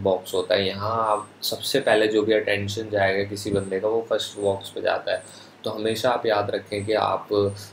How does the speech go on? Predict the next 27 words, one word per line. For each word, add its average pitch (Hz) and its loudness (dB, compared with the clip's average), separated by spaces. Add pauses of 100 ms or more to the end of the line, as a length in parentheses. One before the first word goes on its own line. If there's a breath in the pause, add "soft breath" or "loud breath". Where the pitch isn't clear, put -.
(140)
इस - -2
वाले 104 6
box 98 2
पे 104 0
create 101 0
करें 107 2 (320 loud breath)
या 107 6 (120)
इस - -2
वाले 95 4
box 95 0
पे 98 -4
create 92 -2
करें। 101 0
Mid 123 0
में 143 2
भी 139 0
कर 120 2
सकते 113 -4
हैं, 113 2
लेकिन 120 0 (300 loud breath)
वो 107 6
चीज़ें 117 2
इधर 107 0
तक 107 6
भी 107 -2
आनी 95 2
चाहिए 87 -10